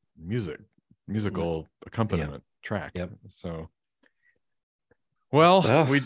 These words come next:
Speaker 1: we did it. We've
Speaker 2: yeah.
Speaker 1: gone Troppo.
Speaker 2: <laughs>
Speaker 1: And
Speaker 2: So I know we get, this is usually when we, I get, like, particularly one, one or two different, um, people who, who, uh,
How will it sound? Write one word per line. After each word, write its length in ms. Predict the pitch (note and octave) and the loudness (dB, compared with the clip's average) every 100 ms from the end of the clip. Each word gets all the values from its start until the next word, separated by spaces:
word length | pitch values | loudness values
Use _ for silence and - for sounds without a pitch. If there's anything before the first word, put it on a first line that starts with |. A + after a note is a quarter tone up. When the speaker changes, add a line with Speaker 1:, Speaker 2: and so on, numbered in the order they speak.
| - | 0
Speaker 1:
we 160 | D#3 | 2
did 240 | D#3+ E3+ D#3+ | 4 6 8
it. 260 | D#3+ D#3+ | 6 4
We've 280 | C3+ C#3 C3+ | -2 0 0
Speaker 2:
yeah. 80 | G2 | 0
Speaker 1:
gone 280 | B2+ C3+ D3+ | 2 2 2
Troppo. 720 | - B2 A#2 A#2+ A#2 A#2+ B2+ - | 2 2 2 0 0 0 -4 -2
Speaker 2:
<laughs> 60 | G3+ - A2+ | -2 0 -4
Speaker 1:
And 320 | G#2+ G#2+ B2 - - _ - - D#3+ | -2 -2 -4 -8 -18 _ -14 -2 2
Speaker 2:
So 300 | C3 A#2 A#2 | 4 4 4
I 160 | - C#3+ | 2 2
know 200 | F3+ F#3+ | 4 4
we 120 | E3+ | 4
get, 360 | E3 D#3+ F3 D#3 | 2 2 2 2
this 180 | D3+ | -2
is 80 | - | -2
usually 360 | E3+ D3+ D3 D3 | 0 0 2 2
when 180 | C#3 C#3 | 2 2
we, 160 | C3+ | 0
I 140 | A#2 B2 | -4 -8
get, 340 | G#2+ B2+ - | -4 -4 -4
like, 220 | G#2 G2 - _ _ _ _ - | -6 -6 -8 _ _ _ _ -4
particularly 400 | A2+ G#2+ B2 G#2 | -2 0 2 4
one, 500 | G#2 A2 G#2 G2+ - _ | 6 6 4 2 -4 _
one 260 | G2+ G#2 G#2 | -6 -4 -2
or 100 | F#2+ | -4
two 320 | - G#2 G2 | -2 -2 0
different, 420 | F2+ F#2 F2+ E2 - F2 | -2 -4 -6 -8 -8 -8
um, 340 | E2 E2 F2 _ - - | -6 -8 -10 _ -20 -8
people 340 | A#2 - F#2 | -8 -6 -6
who, 180 | E2 G2 - | -6 -10 -10
who, 460 | - G2 F2 E2+ - | -6 -4 -4 -6 -8
uh, 280 | E2+ E2 | -8 -6